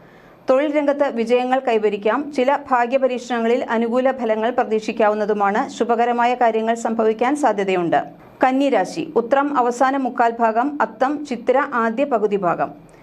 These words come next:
ചില ആരോഗ്യപരമായ ബുദ്ധിമുട്ടുകൾ അലട്ടിയേക്കാം. ഇത് മാനസിക അസ്വസ്ഥതകൾക്ക്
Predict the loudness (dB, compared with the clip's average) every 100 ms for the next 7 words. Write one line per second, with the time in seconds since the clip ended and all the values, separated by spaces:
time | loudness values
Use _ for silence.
0 | -20 -20 -4 0 2 2 2 2 2 0
1 | 0 2 2 0 -2 -2 -2 0 0 2
2 | 0 0 0 2 0 0 -2 0 2 2
3 | 0 -2 0 0 0 -2 -2 -2 0 0
4 | 2 0 0